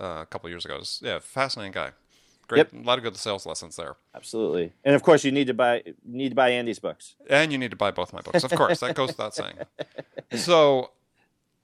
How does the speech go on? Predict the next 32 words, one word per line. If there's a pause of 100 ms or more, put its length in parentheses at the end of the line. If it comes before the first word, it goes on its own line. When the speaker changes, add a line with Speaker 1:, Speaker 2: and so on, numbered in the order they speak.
(200)
Speaker 1:
tough
question
here
is,
is
what's
your
favorite
music
to
listen
to
to
get
pumped
up
for
an
important
meeting? (800)
Speaker 2:
Wow, (100)
favorite
music.
So, (360)
uh, (320)
<laughs> (260)
for
an
important
meeting. (560)
Uh, (160)
I